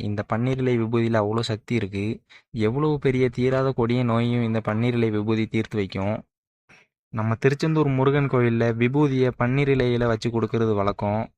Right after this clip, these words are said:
ஆனா, இந்த விஷயம் நிறைய பக்தர்களுக்கு தெரியாது. இந்த விஷயம் தெரிஞ்ச நிறைய பக்தர்களும் இந்த பன்னீர் இலை விபூதியை வாங்க முடியாம இருக்காங்க.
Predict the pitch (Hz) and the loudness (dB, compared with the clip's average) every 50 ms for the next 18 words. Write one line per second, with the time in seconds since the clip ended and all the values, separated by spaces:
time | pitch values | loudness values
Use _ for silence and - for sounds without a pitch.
0 | _ _ 117 113 120 120 117 117 117 117 117 117 - - 151 143 135 123 117 117 | _ _ 0 2 2 2 0 0 0 -2 -2 -4 -4 -4 -4 -2 -2 -2 -2 0
1 | 123 135 127 117 113 - - 139 131 131 131 135 123 123 - 117 110 113 113 113 | 0 0 0 -2 -4 -2 -2 -2 0 0 -2 -2 -4 -4 -2 -2 0 0 2 0
2 | 107 101 101 104 110 113 - - - - - - _ _ 117 110 113 117 120 110 | 2 2 0 0 -2 -4 -8 -14 -20 -20 -20 -20 _ _ -2 0 2 2 2 0
3 | 113 117 - - 170 165 156 143 143 135 139 139 139 135 123 123 135 143 139 127 | 0 -2 -2 0 0 2 2 4 2 2 2 2 2 2 4 4 4 4 4 2
4 | 123 - - 143 139 143 143 143 143 139 127 120 120 113 - 110 113 123 131 135 | 0 0 0 2 2 4 2 2 2 2 0 0 0 0 0 0 2 2 2 2
5 | 131 131 127 120 117 113 123 123 120 123 123 117 110 110 120 123 123 120 120 120 | 2 2 2 2 2 2 0 0 2 2 0 2 2 0 0 0 0 0 0 0
6 | 120 117 117 110 104 98 - 101 98 95 | 0 0 0 -2 -2 -2 -4 -4 -2 -2